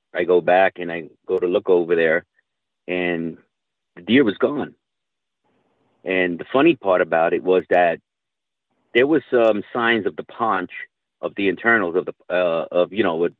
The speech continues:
deer ate, you know, the grass and whatever it was. There's signs there. And she had put a trail cam. We've gotten coyotes and fox on the trail cam around the deer. But here's the, the, the funny part was that the deer simply vanished.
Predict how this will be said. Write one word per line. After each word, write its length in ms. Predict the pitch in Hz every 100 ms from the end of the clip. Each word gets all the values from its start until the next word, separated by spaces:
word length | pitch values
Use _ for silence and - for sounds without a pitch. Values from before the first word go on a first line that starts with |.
| _
deer 180 | 90 87
ate, 260 | 92 73 -
you 80 |
know, 100 | 85
the 60 | 78
grass 380 | 80 80 82 78 -
and 120 | 80
whatever 320 | 78 76 76
it 60 | 67
was. 300 | 101 87 80 _ _ _ _ _ -
There's 140 | 95 -
signs 460 | 110 113 113 92
there. 360 | 87 104 92 78 - _ _ _
And 340 | 87 87 85 -
she 100 | 131
had 240 | 135 110 -
put 200 | 123 95
a 60 |
trail 440 | - - 120 151 -
cam. 440 | 90 80 73 78 _ _ _ _ _ _
We've 200 | 110 135
gotten 300 | 185 165 113
coyotes 520 | 92 101 98 101 101
and 140 | 90 -
fox 300 | 107 95 - 85
on 200 | 90 92
the 60 |
trail 280 | - 101 98
cam 300 | 98 82 82
around 300 | 82 85 80
the 40 |
deer. 440 | 80 95 71 57 - _ -
But 100 | 82
here's 180 | 120 95
the, 80 | 87 _
the, 180 | 85 80
the 120 | 73 -
funny 200 | 120 127
part 300 | - 73 50
was 200 | - 82 82
that 280 | 73 71 - _ _ _
the 60 | 87
deer 240 | 107 127 92 - -
simply 300 | 120 87 90
vanished. 520 | 80 90 82 67 -